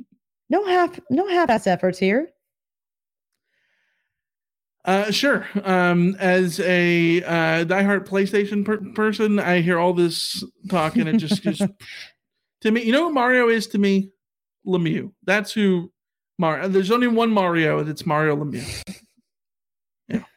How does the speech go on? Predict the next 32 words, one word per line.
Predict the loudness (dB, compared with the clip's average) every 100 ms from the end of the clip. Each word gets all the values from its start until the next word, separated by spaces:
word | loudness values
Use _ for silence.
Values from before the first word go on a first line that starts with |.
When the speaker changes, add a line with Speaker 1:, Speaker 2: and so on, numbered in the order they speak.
| _ _ -4
Speaker 2:
And | 0
Speaker 1:
That's | 2 4
Speaker 2:
Mario | 2
Speaker 1:
a |
ho-, | 4
that, | 2
Speaker 2:
Williams. | 0 -6 -8 -2
Mario | 0 2
Williams. | 2 2 0
Speaker 1:
I |
think | 0 0
that's | 0 0
a | 0
hockey | 0 0 0
reference. | 0 0 -4 -6 -10 _ _ _ _ _ _ _ _
Speaker 2:
Yes, | 0 2 2
it's | 0
a | 0
Speaker 1:
Yeah. | 2 2 2
Speaker 2:
hockey | 2 2
Speaker 1:
<laughs> |
Speaker 2:
reference. | 2 2 0 0
The | 0
greatest | 2 2 0
hockey | -2 0 0
player | 2 2 4
in |
the | 4
history | 4 2 0 0 0
of | 0
the | -2
world, | 0 0 0